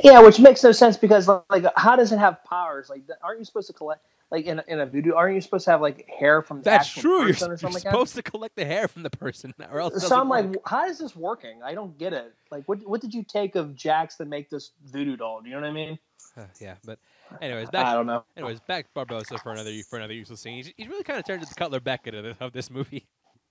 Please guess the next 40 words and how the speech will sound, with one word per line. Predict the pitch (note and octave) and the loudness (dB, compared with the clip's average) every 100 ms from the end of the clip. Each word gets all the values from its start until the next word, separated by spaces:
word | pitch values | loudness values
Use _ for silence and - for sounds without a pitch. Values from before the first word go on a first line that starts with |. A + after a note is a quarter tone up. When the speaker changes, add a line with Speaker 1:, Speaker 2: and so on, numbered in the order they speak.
| _ - | _ -14
Speaker 1:
He | - A#3 | -4 -2
has, | A#3 A3+ E3 | 0 0 -2
which | C#3+ - | -4 -4
sucks, | F#3+ D#3+ - - | -4 -4 -6 -8
'cause | C3+ | -8
he's | D3 C#3 | -8 -8
such | D#3+ | -10
a | A#2+ | -10
good | C#3 B2+ | -10 -8
villain. | D3 C3+ C3 _ - | -10 -10 -16 _ -20
Speaker 2:
Oh, | A2+ | -20
he, | A#2 B2 | -18 -16
he | B2+ | -16
was, | A2+ | -16
he | A#2+ | -20
was | G#2+ - | -20 -20
su-, | - A#2 | -20 -20
he | B2 | -20
was | D#3 | -20
such | - | -20
a | |
good | G2+ | -20
character | G2+ F#2 F#2+ | -20 -20 -20
in | |
those | F#2 | -20
first, | G2 F#2 A#2+ | -20 -20 _
in | |
those | G#2 F#2+ | -20 -20
first | F#2+ F2 - | -20 -20 -20
three. | F#2+ F#2+ _ _ _ _ _ _ - | -20 -20 _ _ _ _ _ _ -20
I | A2+ | -18
guess | A2+ G#2 - _ _ _ _ A#2+ | -18 -20 -20 _ _ _ _ -16
one | A2+ | -16
and | G2+ | -16
three, | G2 F#2+ | -20 -20
'cause | G#2+ | -20
he's | G#2 | -20
barely | G2+ F#2+ G2 | -16 -16 -18
in | F#2+ | -20
two. | G2 | -20